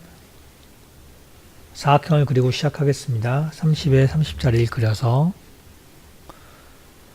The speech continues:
돌출을 십 밀리만큼 해주고 앞면 스케치면 잡고 폭이 이십이고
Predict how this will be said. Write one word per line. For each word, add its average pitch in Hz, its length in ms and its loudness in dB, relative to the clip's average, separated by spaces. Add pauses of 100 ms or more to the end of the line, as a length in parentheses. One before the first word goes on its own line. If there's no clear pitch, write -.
(220)
돌출을 131 400 4
십 - 180 0
밀리만큼 139 640 4
해주고 143 680 2 (1700)
앞면 139 340 4
스케치면 139 540 -2
잡고 170 560 4 (2500)
폭이 170 460 0
이십이고 143 760 -4